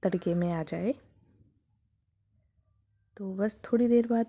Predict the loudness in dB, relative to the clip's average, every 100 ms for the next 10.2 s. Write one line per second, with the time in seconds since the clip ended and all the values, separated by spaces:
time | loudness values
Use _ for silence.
0 | 0 2 4 4 2 2 0 -4 -4 -6
1 | -4 -4 -2 0 0 0 -2 -4 -4 -2
2 | 0 0 0 0 2 0 0 -2 -4 _
3 | _ -20 -4 6 8 8 8 6 8 8
4 | 8 6 4 2 4 4 4 4 4 4
5 | 4 4 4 6 6 4 4 2 2 0
6 | -2 0 0 0 0 2 2 0 0 2
7 | 2 0 0 -4 -2 -2 -2 -2 -2 -4
8 | -18 0 4 4 4 4 4 6 4 4
9 | 4 6 6 6 4 4 2 2 2 2
10 | 2